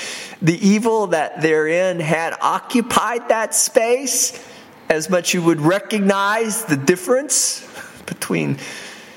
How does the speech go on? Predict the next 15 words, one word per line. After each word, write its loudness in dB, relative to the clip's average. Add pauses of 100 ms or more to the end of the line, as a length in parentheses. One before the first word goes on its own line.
(160)
that 0
of -4
God 2
and -2
that 2
of -2
Lucifer, 0
Satan, 0 (1300)
the -4
Antichrist. 0
Again, 2 (640)
wherever 2 (260)
<laughs> 4
we 4
might, -2